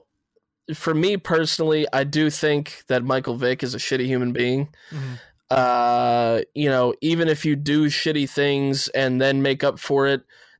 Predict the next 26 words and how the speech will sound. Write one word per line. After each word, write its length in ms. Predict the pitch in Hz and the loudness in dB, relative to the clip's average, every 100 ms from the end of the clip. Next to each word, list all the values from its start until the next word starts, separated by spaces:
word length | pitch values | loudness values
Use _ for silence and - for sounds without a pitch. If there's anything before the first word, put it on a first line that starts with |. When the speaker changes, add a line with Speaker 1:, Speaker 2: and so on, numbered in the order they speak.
| _ | _
Speaker 1:
that, 240 | 139 127 - _ _ _ _ _ _ | 0 0 -2 _ _ _ _ _ _
you 160 | 196 165 | -2 2
know, 220 | 139 131 | 4 4
e-, 160 | 185 202 | 2 2
everybody 400 | 220 226 202 175 | 4 2 2 2
changes, 640 | 160 156 151 156 160 160 - | 2 2 2 2 0 0 0
and 140 | 131 | 2
I 80 | 139 | 0
get 260 | 139 135 135 | 0 -2 0
that, 340 | 135 135 131 - - - | 2 2 2 -6 -20 -2
but 160 | 139 120 | -2 0
you 140 | 147 | -2
do 280 | 147 151 151 | 0 2 2
still 360 | - - 143 | 2 2 2
have 320 | 135 156 139 - | 2 2 0 0
to 300 | - 131 - | -2 0 0
own 280 | 131 143 135 | 2 4 2
the 60 | |
fact 360 | 131 - 123 131 | -2 -2 -2 -2
that 80 | 123 | -4
you 120 | 123 | -4
did 180 | 131 117 | -2 -4
this 160 | 107 123 | -4 -4
shitty 280 | 131 120 | -4 -4
thing, 360 | - 110 117 127 | -4 -4 -4 -4
Speaker 2:
Yes. 240 | 147 135 | -6 -8